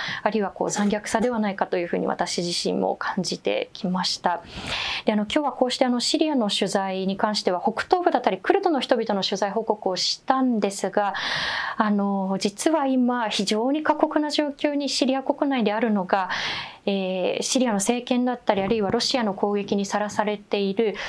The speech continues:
シリアの北西部なんですよね。で、その周辺の取材に行けないというのが今非常にこうもどかしいんですけれども、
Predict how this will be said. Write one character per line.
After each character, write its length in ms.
シ 180
リ 100
ア 60
の 80
北 280
西 480
部 280
な 260
ん 120
で 100
す 200
よ 120
ね。 300
で、 400
そ 160
の 140
周 180
辺 180
の 80
取 160
材 200
に 120
行 60
け 140
な 140
い 80
と 100
い 60
う 40
の 80
が 80
今 160
非 160
常 200
に 100
こ 220
う 20
も 160
ど 120
か 140
し 160
い 80
ん 60
で 100
す 100
け 100
れ 80
ど 100
も、 300